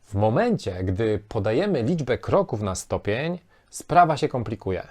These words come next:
gdyż każda przekładnia musi być podzielna przez jeden i osiem dziesiątych stopnia na krok silnika. Czyli w dużym skrócie każdą przekładnię, aby zadziałała, musimy zrobić jeden do jeden osiem, jeden do trzy sześć,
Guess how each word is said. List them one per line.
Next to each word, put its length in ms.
gdyż 280
każda 300
przekładnia 520
musi 400
być 220
podzielna 580
przez 380
jeden 400
i 120
osiem 260
dziesiątych 380
stopnia 480
na 160
krok 220
silnika. 500
Czyli 180
w 60
dużym 340
skrócie 440
każdą 400
przekładnię, 680
aby 220
zadziałała, 800
musimy 400
zrobić 600
jeden 340
do 120
jeden 200
osiem, 500
jeden 320
do 100
trzy 200
sześć, 440